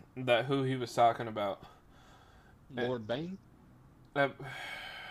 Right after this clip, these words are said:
Speaker 1: is that Palpatine's ma-, master?
Speaker 2: No,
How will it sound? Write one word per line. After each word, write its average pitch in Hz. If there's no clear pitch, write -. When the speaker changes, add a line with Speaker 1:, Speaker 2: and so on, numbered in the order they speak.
Speaker 1:
is 127
that 139
Palpatine's 156
ma-, 165
master? 165
Speaker 2:
No, 117